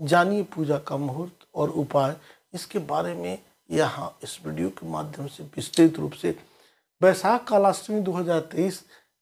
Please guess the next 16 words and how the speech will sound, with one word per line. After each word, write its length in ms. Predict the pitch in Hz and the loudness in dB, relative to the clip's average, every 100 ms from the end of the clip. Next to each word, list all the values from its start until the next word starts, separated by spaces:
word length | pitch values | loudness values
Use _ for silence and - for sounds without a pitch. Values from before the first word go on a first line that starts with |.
| 131 | -6
जो 80 | 139 | -4
है, 260 | 123 127 - _ - | -4 -6 -12 _ -4
वह 360 | 156 175 175 190 _ _ _ - | 4 4 4 -4 _ _ _ -2
कृष्ण 280 | 226 - | -2 0
पक्ष 300 | 196 196 - | -2 -2 -4
की 220 | - 202 - | -10 -10 -4
अष्टमी 340 | 147 - 208 | -6 -6 -4
तिथि 300 | 190 180 190 | -4 -2 -4
की 180 | 170 165 | -2 -2
जो 240 | 147 156 156 | 0 0 -2
इस 180 | 165 - | -8 -6
दिन 100 | 156 | -6
शुरुआत 520 | 147 151 139 156 170 165 | -4 -2 4 4 4 0
हो 80 | |
रही 220 | 151 139 139 | 0 0 0
है, 360 | 156 - - | -4 -8 -20